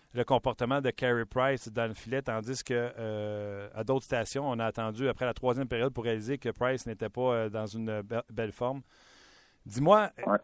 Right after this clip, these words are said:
Speaker 1: dis-moi qu'est-ce que t'as vu et ça t'inspire certainement pas, euh, des bons sentiments, là.
Speaker 2: Non, non, ça, non, t'as raison, ça m'inspire pas les bons sentiments. Je savais pas que c'était la même blessure cependant qu'il revenait, là. Je savais pas que c'était une rechute de la même blessure, mais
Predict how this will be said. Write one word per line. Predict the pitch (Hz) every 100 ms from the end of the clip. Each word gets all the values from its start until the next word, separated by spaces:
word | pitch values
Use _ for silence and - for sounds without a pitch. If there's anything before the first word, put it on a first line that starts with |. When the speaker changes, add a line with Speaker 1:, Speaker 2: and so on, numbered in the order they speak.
| -
Speaker 1:
dis-moi | 123 123 180 202
qu'est-ce | 151
que | - 139
t'as | - 131
vu | 113 113 160 190 _ _ -
et | 135
ça | 135 120
t'inspire | 135 127 - 147 151 147
certainement | - 165 147 147 127 127 120
pas, | - 131 131 123
euh, | 107 104 101 95 95 98 101 90 98 - _ _ _ -
des | 120
bons | 110 117
sentiments, | 117 104 104 92
là. | - - - - _ _ _ _ _ _ _ _ _ _ _ _ _ -
Speaker 2:
Non, | 117 117
non, | 113 110 113
ça, | 107 110 104
non, | 110 110
t'as | 107
raison, | 107 98 104
ça | 104
m'inspire | 107 - 107
pas | 123
les | 117
bons | 107
sentiments. | 110 98 101 107
Je |
savais | - 104
pas | 127
que | 120
c'était | 110
la | 110 101
même | 110 110
blessure | 110 - 117 117
cependant | - 90 92 113
qu'il | - 98 98
revenait, | 87 101
là. | 120
Je | -
savais | 95
pas | - 110
que |
c'était | 101 98
une | 101
rechute | 95 - 110
de | 101
la | 92
même | 101
blessure, | 98 87 - 117
mais | 110 -